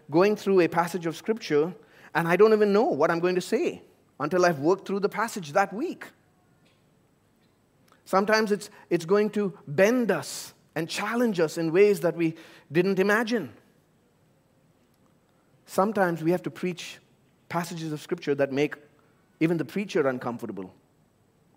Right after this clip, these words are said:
But we must be found faithful to preach it. Of course, this series here, I am talking about expository preaching in the middle of a topical series. Sometimes it's useful for the church to be helped and grown through a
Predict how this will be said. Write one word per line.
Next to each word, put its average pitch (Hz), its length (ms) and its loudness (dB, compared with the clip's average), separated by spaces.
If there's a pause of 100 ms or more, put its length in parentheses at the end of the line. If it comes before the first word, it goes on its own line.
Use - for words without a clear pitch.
(640)
But 127 120 -8
we 151 120 -2
must 160 200 -2
be 143 80 -2
found 135 280 -2
faithful 123 480 -4 (160)
to 139 80 -12
preach 214 260 -12
it. - 120 -12 (1400)
Of - 80 -20
course, 196 200 2
this 190 180 0
series 170 360 -2
here, 180 160 4
I 170 80 4
am 160 140 0
talking 160 320 -4
about 143 180 -2
expository 143 580 -4
preaching 135 340 -8
in 127 60 -6
the 123 60 -6
middle 135 240 -2
of 127 100 -4
a 117 80 -2
topical 143 480 -8
series. 120 540 -10 (220)
Sometimes 160 480 -2
it's - 160 -10
useful 160 440 -4
for 139 180 -2
the 135 100 -4
church 147 520 -4 (480)
to 143 80 -6
be 139 120 -2
helped 160 440 0
and 139 140 -6
grown 143 300 -2
through 143 340 -4
a 131 240 2